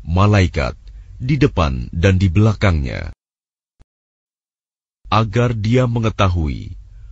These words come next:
bahwa rasul-rasul itu sungguh telah menyampaikan risalah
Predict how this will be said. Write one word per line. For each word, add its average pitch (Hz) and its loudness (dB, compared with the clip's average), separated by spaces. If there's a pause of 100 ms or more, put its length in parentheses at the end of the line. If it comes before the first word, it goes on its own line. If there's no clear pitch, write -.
(260)
bahwa 127 0
rasul-rasul 117 -2
itu 80 -4 (400)
sungguh 85 -2 (720)
telah 165 -2
menyampaikan 113 -2
risalah 92 0